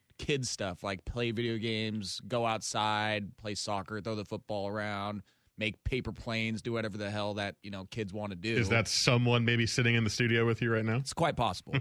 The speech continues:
Speaker 1: It's quite possible. <laughs> Um, but the thing that
Speaker 2: The nice thing is the game starts at noon, so we have an hour after we get out of here to go do stuff.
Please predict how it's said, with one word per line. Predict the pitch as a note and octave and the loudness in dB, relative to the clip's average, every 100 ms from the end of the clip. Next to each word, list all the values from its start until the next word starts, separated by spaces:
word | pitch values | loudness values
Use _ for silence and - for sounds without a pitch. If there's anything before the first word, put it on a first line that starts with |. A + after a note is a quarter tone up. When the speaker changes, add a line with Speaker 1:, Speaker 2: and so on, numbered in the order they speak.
| C3+ C3 | 0 -2
Speaker 1:
It's | B2+ - | -4 0
quite | A#2+ F#2+ | -2 0
possible. | F2+ - - - - | -6 -6 -12 -12 -10
<laughs> | - | -2
Um, | B2+ B2 A2+ G#2 F2+ _ _ _ _ | 0 2 0 -2 -6 _ _ _ _
but | E3 D#3 C#3+ A2+ | 0 0 -2 -4
the | D#3+ | -2
thing | D3+ G3+ B3 | 0 0 2
that | A#3 D#3 B2 | 4 4 4
Speaker 2:
The | A#2 | 4
nice | F3+ - | 2 2
thing | A#2 | 2
is | G2 | 2
the | G2+ | 2
game | G2+ A2 | 2 2
starts | - F#2 | 2 0
at | F2 | -2
noon, | F2+ C#3 F#2 | 0 2 0
so | D2 F#2 | 0 0
we | F#2 | 4
have | C3 | 4
an | G#2 | 4
hour | G#2 A2+ F2+ | 4 4 4
after | F2 - | 2 0
we | F2 | 0
get | F2 | 2
out | G#2 | 0
of | F2 | 0
here | E2 | -2
to | D#2 | -2
go | E2+ | -2
do | D2+ F#2 | -2 -4
stuff. | - D2 | -4 -10